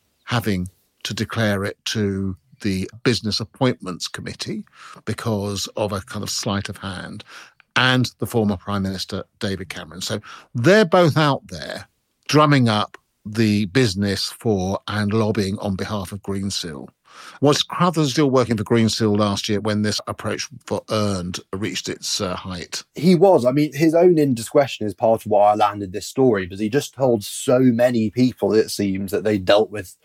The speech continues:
Speaker 2: Matt Hancock, and it transpires that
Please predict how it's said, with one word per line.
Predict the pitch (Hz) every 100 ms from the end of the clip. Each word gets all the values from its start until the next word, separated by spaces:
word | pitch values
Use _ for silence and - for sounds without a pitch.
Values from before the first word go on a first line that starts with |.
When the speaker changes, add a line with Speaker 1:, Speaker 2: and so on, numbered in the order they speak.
| - _ -
Speaker 2:
Matt | 110 107
Hancock, | 95 120 104 - 92 -
and | 95 90 101
it |
transpires | - 107 101 - 101 92 90 82
that | - 98 -